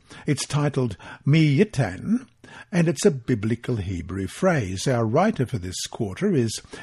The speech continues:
Imre Tokics, who's, has a P H D, and he's the head of the Old Testament department at the Adventist Theological College in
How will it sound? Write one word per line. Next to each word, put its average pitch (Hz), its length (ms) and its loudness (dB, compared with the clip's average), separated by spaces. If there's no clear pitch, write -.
Imre 143 360 4
Tokics, - 580 0
who's, 123 260 2
has 123 200 2
a 123 60 -4
P 151 240 2
H 107 300 -2
D, 151 300 2
and 131 80 2
he's 113 200 2
the 110 100 -2
head 139 200 4
of 127 100 4
the 101 120 0
Old 143 260 4
Testament 135 480 2
department 131 580 0
at 127 80 -8
the 120 160 -2
Adventist 131 500 2
Theological 131 640 2
College 147 540 0
in 123 300 2